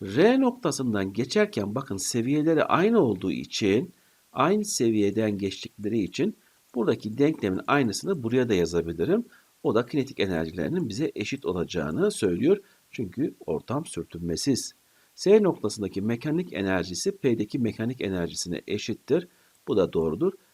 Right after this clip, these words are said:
Çünkü enerji kaybolmayacağı için toplam enerji mekanik enerjiye verecektir. E, mekanik enerji de yolda kaybedilmediğinden dolayı da eşit olacaktır. Doğru cevabımız burada E seçeneği olur.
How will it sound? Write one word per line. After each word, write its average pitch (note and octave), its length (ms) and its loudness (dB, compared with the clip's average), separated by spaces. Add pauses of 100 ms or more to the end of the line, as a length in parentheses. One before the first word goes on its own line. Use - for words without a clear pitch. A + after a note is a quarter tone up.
(140)
Çünkü - 240 -8
enerji A#2 580 0 (100)
kaybolmayacağı F2+ 800 0
için E3+ 260 -4
toplam D#3 640 0
enerji F2 520 0
mekanik G#2+ 420 -2
enerjiye F#2+ 480 0
verecektir. E2 600 -2 (440)
E, G2 160 -2
mekanik G#2+ 460 -2
enerji G2+ 400 -2
de F#2+ 280 0
yolda G2+ 320 -2
kaybedilmediğinden F2+ 840 -4
dolayı C#2+ 300 -6
da D#3+ 180 0 (340)
eşit A2+ 360 -6
olacaktır. D2 680 -2 (280)
Doğru F#2+ 360 -4
cevabımız D#2+ 800 -4 (320)
burada A2 500 -2 (340)
E A#2 320 2
seçeneği F2 760 -4 (260)
olur. - 240 -10